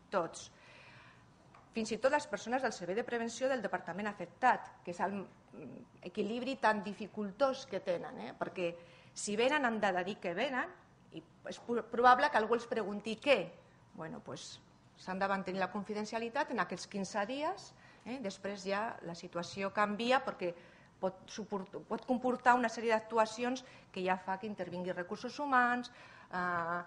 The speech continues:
la Secretaria General, d'acord? Bé, comencem. La documentació. Quan es reuneix la comissió, o sigui, el, el primer pas és que arriba, arriba una petició, Funció Pública, diguéssim, que fa el cribatge, eh?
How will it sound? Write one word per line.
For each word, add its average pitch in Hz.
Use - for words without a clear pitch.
la 170
Secretaria 185
General, 240
d'acord? 185
Bé, 262
comencem. 254
La 226
documentació. 233
Quan 233
es 226
reuneix 247
la 320
comissió, 233
o -
sigui, 190
el, 185
el 202
primer 294
pas 330
és 226
que 196
arriba, 180
arriba 220
una 220
petició, 285
Funció 269
Pública, 269
diguéssim, 240
que 220
fa 226
el 196
cribatge, 208
eh? 254